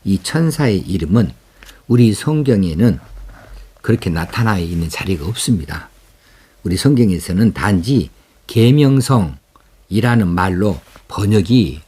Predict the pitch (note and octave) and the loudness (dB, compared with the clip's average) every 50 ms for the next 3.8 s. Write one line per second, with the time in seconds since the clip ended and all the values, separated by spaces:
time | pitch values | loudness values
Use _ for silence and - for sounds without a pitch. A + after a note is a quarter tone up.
0 | _ _ - - F#2+ F#2 F2+ - E2 - - - D2+ C#2 D2 - - D2+ - - | _ _ -10 -6 -4 -4 -4 -6 -6 -8 -8 -10 -10 -12 -14 -14 -16 -18 -18 -20
1 | _ _ _ _ _ _ _ _ _ _ _ - - - - - - - - - | _ _ _ _ _ _ _ _ _ _ _ -20 -20 -20 -20 -18 -16 -16 -16 -18
2 | - - - A2+ A#2 - - B2+ B2 A#2 A#2+ C3 C#3 - _ _ _ _ _ _ | -12 -4 0 0 0 2 2 2 4 4 2 0 -2 -6 _ _ _ _ _ _
3 | _ _ - - - C3 - - - A#2+ A#2 G#2 A2+ G#2 G#2+ A#2+ | _ _ -8 -4 -4 -4 -4 -2 0 0 0 2 0 -2 -4 -6